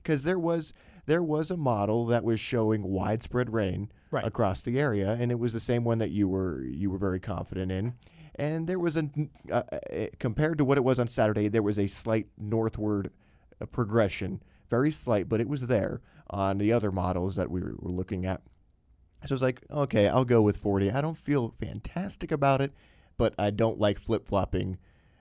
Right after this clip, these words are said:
Speaker 1: uh, either. So I'll go with not flip-flopping instead of changing it back to thirty.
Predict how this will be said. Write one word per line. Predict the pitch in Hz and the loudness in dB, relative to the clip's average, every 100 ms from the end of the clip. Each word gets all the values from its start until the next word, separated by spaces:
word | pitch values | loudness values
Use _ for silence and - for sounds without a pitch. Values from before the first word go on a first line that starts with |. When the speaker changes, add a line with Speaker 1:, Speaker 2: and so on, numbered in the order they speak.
| - | -8
Speaker 1:
uh, | 87 90 82 60 - - | -4 -2 -4 -6 -10 -4
either. | 120 107 82 - - _ - | 0 0 0 -4 -6 _ -16
So | - 92 | -2 0
I'll | 90 95 | 2 0
go | 92 101 101 | 2 4 4
with | 98 90 - - _ _ - | 4 0 -4 -20 _ _ -12
not | 101 101 - | -4 -4 0
flip-flopping | 120 - - 92 92 92 90 87 - - | 0 0 0 0 0 -2 -4 -6 -12 -14
instead | - - 92 | -10 -2 -2
of | 87 | -2
changing | 92 87 87 | -2 -2 -4
it | - | -4
back | 85 87 | -4 -4
to | 95 | -6
thirty. | - 87 - | -2 -2 -2